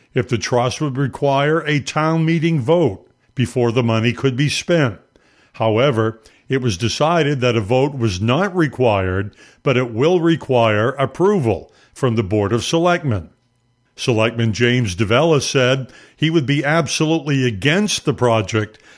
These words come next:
unless it included traffic signals at the dangerous intersection at Walnut Street and Route one forty,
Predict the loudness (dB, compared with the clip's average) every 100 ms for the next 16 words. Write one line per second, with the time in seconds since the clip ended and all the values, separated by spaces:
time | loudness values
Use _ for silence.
0 | -4 -2 0 2 2 0 -2 0 0 0
1 | -2 0 -2 -2 -2 0 0 -2 0 0
2 | 0 -2 -6 -8 -18 -20 -20 _ -4 -2
3 | -2 0 0 2 0 2 2 0 -2 0
4 | 0 0 0 -2 -4 -10 -10 -20 -20 -8
5 | -4 -2 2 2 2 2 0 -2 -2 0
6 | 0 -2 -2 0 2 0 0 0 0 -2
7 | 0 2 2 0 -6